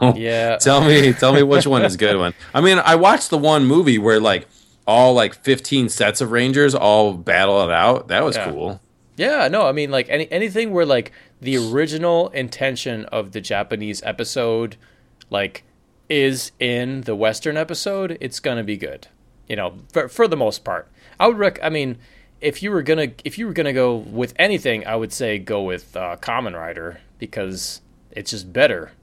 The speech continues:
Speaker 2: Like, they're, like, more mature storylines. The characters are all, like, like,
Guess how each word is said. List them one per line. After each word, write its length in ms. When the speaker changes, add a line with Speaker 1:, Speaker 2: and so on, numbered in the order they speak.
Speaker 2:
Like, 240
they're, 160
like, 240
more 320
mature 340
storylines. 760
The 80
characters 600
are 240
all, 320
like, 280
like, 320